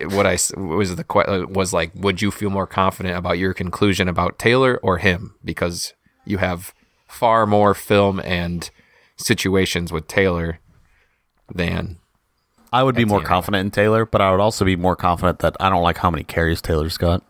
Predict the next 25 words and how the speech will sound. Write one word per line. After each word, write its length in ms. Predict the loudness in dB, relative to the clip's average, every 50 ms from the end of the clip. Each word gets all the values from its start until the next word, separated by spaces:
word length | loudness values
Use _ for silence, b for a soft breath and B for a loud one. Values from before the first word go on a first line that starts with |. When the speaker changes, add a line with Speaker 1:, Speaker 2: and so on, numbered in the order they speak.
| _ _ -10
Speaker 1:
No, 120 | -4 0 0 2 2 0
Speaker 2:
So 40 | 0
Speaker 1:
I'm 120 | 0 0 2
not 100 | 2 0
even 160 | 2 0 -2
saying 280 | 0 0 0 2 2
that 80 | 2 0
I'd 60 | 0
be 80 | 0 -2
confident 420 | -4 -2 0 0 0 -2 -6 -8 -8
that 160 | -8 -10 -8
Taylor's 260 | -6 -6 -6 -6 -10
better. 380 | -10 -2 -2 -2 0 0 -2 -2
I 80 | -2 -2
would 140 | -2 -2
just 160 | -6 -6 -6 -4
say 160 | -2 -2 -2
that 100 | -2 -4
I 60 | -4
would 80 | -4 -4
be 80 | -6 -4
more 160 | -4 -6 -6
confident 560 | -4 -2 2 2 2 2 0 -6 -6 -6 -6
that 100 | -6 -6
I'm 220 | -6 -6 -6 -8